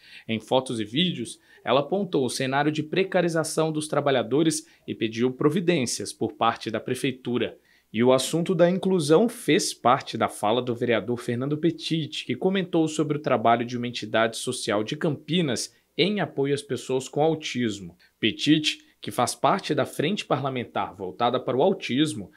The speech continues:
destacou a importância da aprovação de um projeto em tramitação na Câmara para criar rodas de conversas nas escolas para identificar a evolução ou dificuldades nos trabalhos com alunos autistas.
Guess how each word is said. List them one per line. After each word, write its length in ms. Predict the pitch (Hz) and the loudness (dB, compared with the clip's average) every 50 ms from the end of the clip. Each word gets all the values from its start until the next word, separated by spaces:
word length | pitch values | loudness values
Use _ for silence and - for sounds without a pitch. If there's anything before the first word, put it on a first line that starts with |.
| - - - _ - | -20 -20 -20 _ 2
destacou 580 | 127 151 151 151 - 196 196 - - 127 113 | 4 4 4 4 0 -2 -2 -2 -2 0 0
a 60 | 107 | 0
importância 720 | 117 117 - 147 110 - - 131 135 131 151 147 - 95 92 | -2 -2 -2 -2 -2 -2 -2 -2 0 0 0 -4 -4 -6 0
da 100 | 101 123 | 0 0
aprovação 640 | 139 - - 170 151 156 165 156 - - 160 165 165 | 0 2 0 0 2 2 2 2 2 0 -2 -2 0
de 100 | 151 190 | 0 -2
um 80 | 240 | -2
projeto 680 | 254 - 226 214 190 131 127 120 117 117 117 - 127 123 | 0 2 4 4 4 2 2 2 2 2 2 0 0 2
em 140 | 131 196 247 | 2 2 0
tramitação 800 | - - 214 202 190 196 190 - 156 139 - - - 156 196 233 | -2 -2 -2 -2 -2 -2 0 0 0 0 -2 -2 -2 0 0 2
na 100 | 220 - | 0 0
Câmara 560 | - - - 139 165 180 139 113 98 87 - - - - - - _ _ | 0 0 0 2 2 2 2 0 -2 -4 -6 -10 -18 -20 -20 -20 _ _
para 220 | - 147 151 147 | 0 2 2 2
criar 280 | - - 151 156 151 147 | 2 4 4 6 6 6
rodas 500 | 139 - 147 156 180 175 151 160 156 131 | 4 4 4 2 2 4 4 2 2 2
de 100 | 139 147 | 2 -2
conversas 640 | 147 - 127 113 107 107 104 101 - - 110 98 104 | -4 -4 -4 -2 0 0 -2 -2 -2 -4 -6 -4 -2
nas 180 | 123 151 180 | -2 -2 0
escolas 540 | 202 214 - - - 139 147 214 226 226 - - - - - _ _ | -2 -2 -4 0 2 4 6 6 4 2 0 -8 -16 -20 -20 _ _
para 160 | - 113 110 | 0 2 2
identificar 680 | 131 156 139 139 131 - - - 107 - - 127 123 123 | 2 2 0 -2 -2 -4 -6 -8 -8 -4 0 2 4 4
a 60 | 120 | 4
evolução 720 | 113 110 127 147 156 151 151 - - - 160 190 - - - _ | 4 4 2 0 0 0 -2 -2 -2 0 0 0 -2 -4 0 _
ou 180 | 170 214 208 | 2 2 2
dificuldades 880 | 170 196 185 - - 175 - 170 170 147 139 131 127 120 123 127 127 120 | 0 -4 -6 -8 -8 -6 -4 -4 -2 2 4 4 4 4 2 0 -4 -6
nos 220 | 123 139 147 147 - | -6 -6 -8 -6 -4
trabalhos 560 | - 131 120 110 107 110 117 120 120 120 - | -2 -2 -2 0 2 2 2 0 -2 -4 -6
com 160 | - - 139 | -4 -2 0
alunos 400 | 127 123 135 165 220 233 226 180 | 0 0 0 0 2 2 2 2
autistas. 840 | 180 147 123 - - - 107 92 - - - 85 - - - - | 2 0 0 -2 -4 -6 -6 -6 -6 -10 -12 -12 -10 -10 -12 -12